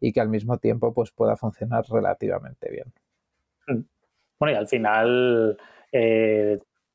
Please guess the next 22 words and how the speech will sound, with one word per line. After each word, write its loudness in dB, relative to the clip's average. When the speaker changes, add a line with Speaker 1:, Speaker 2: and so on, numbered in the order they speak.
Speaker 2:
te 0
ha 2
ido 2
bien 2
ahí 2
en -2
YouTube, 2
¿no? 0
Porque 0
tienes, 2
mira, 2
ahora 2
mismo 0
doscientos 0
cuarenta 0
y 0
dos -2
mil 0
suscriptores, -4
o -14
sea -2
que, -4